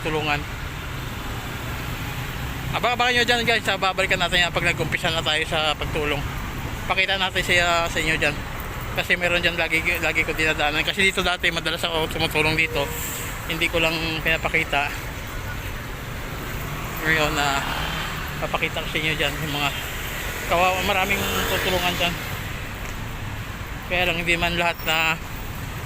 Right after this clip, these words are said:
matutulungan natin dyan. Mga makatulong tayo dyan, mga dalawa lang, dalawang tao, ganun. Kasi hindi pa naman natin sapat,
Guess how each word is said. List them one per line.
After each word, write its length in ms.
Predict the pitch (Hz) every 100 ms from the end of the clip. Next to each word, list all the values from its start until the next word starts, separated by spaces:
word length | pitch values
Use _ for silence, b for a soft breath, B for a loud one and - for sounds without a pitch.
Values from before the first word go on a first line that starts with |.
| -
matutulungan 640 | 160 160 - 165 160 165
natin 160 | 156 160
dyan. 160 | 156
Mga 240 | 139 135 143 147 -
makatulong 320 | 156 165 156
tayo 160 | 165 165
dyan, 160 | 165
mga 160 | 151 151
dalawa 480 | 156 165 185 202 185
lang, 80 | 175 175 - - - -
dalawang 320 | 165 160 160
tao, 240 | 175 170 160
ganun. 320 | 165 165 160 160 - - -
Kasi 240 | 147 170
hindi 80 | 147
pa 160 | 156 160
naman 160 | 160
natin 240 | 160 151 160
sapat, 280 | 165 160